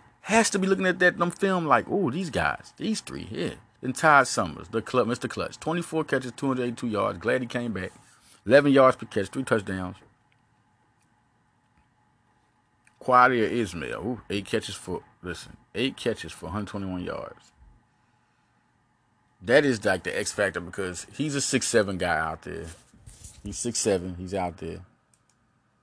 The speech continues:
You know, six five Ty Summers, six seven Quadir Ismail, man. I mean, this is such, so good to have. D-Will Barley, fourteen catches for seventy-six yards.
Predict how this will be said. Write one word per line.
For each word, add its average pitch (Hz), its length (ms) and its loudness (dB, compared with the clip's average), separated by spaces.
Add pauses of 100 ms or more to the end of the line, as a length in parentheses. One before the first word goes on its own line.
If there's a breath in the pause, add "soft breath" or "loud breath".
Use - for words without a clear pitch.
(1000)
You 87 100 -12
know, 85 280 -10 (400)
six - 320 -2
five 107 360 6
Ty 95 280 0
Summers, 87 440 -8 (180)
six - 520 -2
seven 113 760 0
Quadir 98 680 -4 (100)
Ismail, 135 640 -2
man. 69 320 -16 (2250)
I - 40 -14
mean, 101 60 -12
this 131 220 -4
is 107 80 -4
such, 117 240 0
so 117 240 4
good 104 220 2
to 113 80 6
have. 113 120 4
D-Will 147 260 2
Barley, 151 320 4
fourteen 156 360 0
catches 147 180 2
for 139 100 -8
seventy-six 147 440 0
yards. 156 320 4